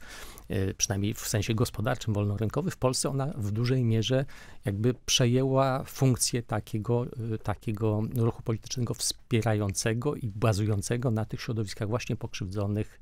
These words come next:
zubożałych, y, y, takich, które właśnie w jakimś sensie straciły na tych pierwszych latach transformacji.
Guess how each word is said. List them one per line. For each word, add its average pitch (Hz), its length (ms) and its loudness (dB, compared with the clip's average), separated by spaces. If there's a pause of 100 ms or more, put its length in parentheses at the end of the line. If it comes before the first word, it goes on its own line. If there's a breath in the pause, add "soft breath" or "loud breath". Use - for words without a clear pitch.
zubożałych, 110 840 0 (500 loud breath)
y, 107 40 0
y, 104 560 0
takich, - 280 -2
które 104 280 -4
właśnie 101 340 -2 (240)
w 123 200 -8
jakimś 113 300 -2
sensie 113 240 -2
straciły 104 540 -2
na 101 160 0
tych - 180 -14
pierwszych - 340 -6
latach 101 220 -6
transformacji. - 680 -8